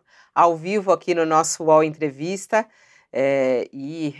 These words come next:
é, mais uma vez, eu não sei se eu tô aparecendo aí na tela já pra vocês, tô ou não? <laughs> Muito obrigada pela sua entrevista ao vivo aqui conosco no nosso uol Entrevista e, e mais uma vez também,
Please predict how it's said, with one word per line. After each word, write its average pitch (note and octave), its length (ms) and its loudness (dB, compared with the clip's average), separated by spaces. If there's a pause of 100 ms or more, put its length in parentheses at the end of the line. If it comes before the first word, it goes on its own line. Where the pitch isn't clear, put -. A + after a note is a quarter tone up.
é, C3+ 160 -8
mais C#3 260 -6
uma C#3 160 -8
vez, D3 260 -6
eu C3+ 120 -14
não C3+ 80 -20
sei - 120 -18
se D3 60 -12
eu C#3+ 40 -14
tô D3 80 -12
aparecendo C#3 460 -8
aí C#3+ 80 -8
na C#3 120 -12
tela G3+ 260 -8
já E3 100 -6
pra D3 140 -8
vocês, G3 420 -12
tô A3 140 -12
ou D#4 60 -12
não? - 180 -12
<laughs> B3+ 1300 -6
Muito G#3+ 260 0
obrigada G3+ 500 2
pela F#3 200 2
sua G3 180 -4
entrevista F3 580 0
ao D#3+ 100 4
vivo D#3+ 220 -6
aqui D#3+ 140 -8
conosco D3+ 460 -2
no D#3 60 -8
nosso D3+ 320 0
uol D3 120 6
Entrevista D3 720 -2
e, D3 500 -2
e D#3+ 100 2
mais D3+ 220 2
uma D3+ 160 0
vez D#3 200 0
também, D3 420 -2